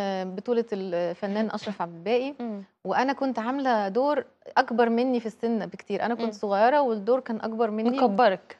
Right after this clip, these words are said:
Speaker 1: مكبرني
Speaker 2: مم.
Speaker 1: جدًا، وكان في مراحل.
Speaker 2: آه.
Speaker 1: فده المسلسل اللي شافني فيه الأستاذ نور الشريف،
Speaker 2: آه.
Speaker 1: واختارني منه للحاج
Speaker 2: لعائلة
Speaker 1: متولي.
Speaker 2: الحاج متولي.
Speaker 1: بالظبط.
Speaker 2: طبعًا عائلة الحاج متولي ده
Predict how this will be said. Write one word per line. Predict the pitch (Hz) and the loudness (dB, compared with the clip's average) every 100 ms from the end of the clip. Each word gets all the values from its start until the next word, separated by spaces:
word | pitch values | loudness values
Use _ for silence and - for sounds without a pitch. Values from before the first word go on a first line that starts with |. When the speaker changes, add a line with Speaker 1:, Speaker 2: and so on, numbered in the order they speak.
| - | -14
Speaker 1:
مكبرني | 196 - 208 226 254 240 | -2 0 6 6 6 2
Speaker 2:
مم. | |
Speaker 1:
جدًا، | 220 226 269 277 | 2 2 2 2
وكان | 233 226 | 0 -2
في | 226 277 | -2 0
مراحل. | 254 233 226 - 170 - 233 | 4 6 6 4 -6 -6 0
Speaker 2:
آه. | 220 190 - _ | 2 0 -6 _
Speaker 1:
فده | 226 226 | 0 4
المسلسل | 302 320 302 320 311 | 4 4 4 2 2
اللي | 285 240 | 0 0
شافني | 269 277 269 | 0 0 -2
فيه | 254 | -4
الأستاذ | 254 220 240 220 | -6 -4 -2 -2
نور | 220 | -2
الشريف، | 226 - 214 254 311 - | -4 -6 -4 -4 -6 -10
Speaker 2:
آه. | 220 214 | -6 -6
Speaker 1:
واختارني | 208 - 240 262 233 | -4 2 4 4 0
منه | 240 247 | 0 0
للحاج | 214 226 233 | -2 4 4
Speaker 2:
لعائلة | 220 240 | 6 4
Speaker 1:
متولي. | 220 190 | 2 -2
Speaker 2:
الحاج | 175 208 | -2 -2
متولي. | 220 214 202 | -6 -4 -4
Speaker 1:
بالظبط. | 202 185 190 196 - | -2 -2 -2 -4 0
Speaker 2:
طبعًا | 294 339 311 | 6 6 6
عائلة | 247 339 | 4 4
الحاج | 320 - 302 | 2 2 4
متولي | 339 320 277 311 320 | 4 4 4 4 4
ده | 285 | 2